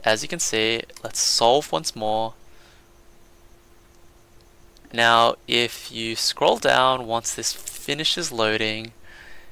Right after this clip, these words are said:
just give it a few more seconds, you'll notice that you'll also have a summary of the beam section here.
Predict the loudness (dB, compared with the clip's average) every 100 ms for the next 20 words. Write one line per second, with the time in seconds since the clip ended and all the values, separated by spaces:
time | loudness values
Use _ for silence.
0 | -20 -20 -20 -20 -20 -20 -20 -20 -20 -20
1 | -14 -8 -8 -6 -4 -4 -4 -8 -6 -2
2 | -2 -2 -4 -4 -6 -8 -10 -10 -6 -6
3 | -6 -6 -4 -2 -2 2 6 6 6 0
4 | 0 -2 0 2 4 2 2 6 6 4
5 | -6 -20 -20 -12 -2 4 6 8 6 2
6 | 0 0 0 0 2 2 4 4 2 0
7 | -2 0 2 2 0